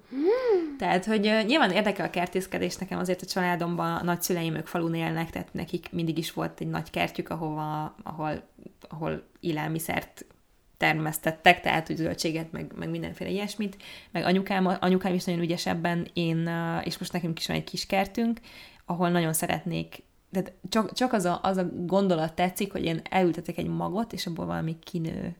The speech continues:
Speaker 2: Érted? Tehát, hogy, hogy pont a mai világban, amikor így iszonyat sebességgel és butasággal pusztítjuk azt, amink van, ami, ami ez a bolygó,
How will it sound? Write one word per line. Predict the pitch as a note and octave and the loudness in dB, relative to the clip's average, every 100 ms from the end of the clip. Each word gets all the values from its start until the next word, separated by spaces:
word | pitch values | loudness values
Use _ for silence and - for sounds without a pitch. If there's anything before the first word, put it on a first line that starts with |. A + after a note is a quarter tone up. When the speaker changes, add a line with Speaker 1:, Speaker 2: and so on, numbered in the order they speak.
| - | -6
Speaker 2:
Érted? | F3 E3+ E3 | -4 -4 -6
Tehát, | - E3+ | -4 -2
hogy, | F#3+ E3+ F3+ | 0 0 0
hogy | F3+ E3+ - - - | -2 -2 -10 -20 -4
pont | - B3 A3+ | 2 2 6
a | |
mai | G3 F#3+ | 6 8
világban, | G3 F#3 F3 F3+ | 6 6 4 2
amikor | F3 F3+ F#3 | 2 2 2
így | F3+ F3 F#3 F#3 - | 0 0 -6 -10 -4
iszonyat | G#3 A3 - E3+ E3+ | 0 0 0 -4 -4
sebességgel | - E3 E3 - E3+ D#3+ D#3+ | -2 0 -2 -4 -6 -4 -2
és | E3 E3 | -2 -4
butasággal | E3 F#3 F#3 E3 - E3 F3 | -6 -4 -2 -4 -4 -2 -2
pusztítjuk | - F3 - E3 E3 E3 | -2 -6 -2 -4 -4 -4
azt, | F3 - E3+ | -4 -4 -4
amink | E3+ E3+ | -4 -4
van, | D#3+ D#3+ F3 | -2 0 2
ami, | E3 E3 E3 - | 0 -2 -4 -4
ami | E3 E3 | -4 -4
ez | D#3+ | -4
a | D#3+ | -2
bolygó, | D#3+ E3 E3+ G3 G#3+ | -2 0 2 2 0